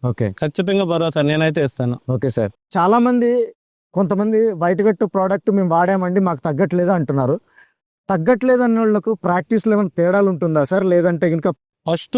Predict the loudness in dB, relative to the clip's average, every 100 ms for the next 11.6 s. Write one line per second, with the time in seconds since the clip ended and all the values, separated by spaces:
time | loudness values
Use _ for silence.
0 | -2 -2 0 0 0 0 0 0 0 -2
1 | -2 0 2 2 0 0 0 2 2 2
2 | 0 0 0 0 0 0 2 0 0 0
3 | 0 -2 -2 -2 0 -2 -4 _ _ _
4 | 0 0 -2 0 2 2 -2 -2 -2 0
5 | 0 2 2 0 0 0 2 2 0 -2
6 | -4 -2 0 0 0 -4 -2 -2 0 0
7 | -2 0 2 2 2 2 2 2 0 -2
8 | -4 0 2 2 2 0 0 0 2 0
9 | 0 0 0 0 2 2 2 0 -2 -2
10 | -2 -2 -2 -2 -4 -2 -2 -2 -4 -2
11 | 0 2 2 0 -2 -10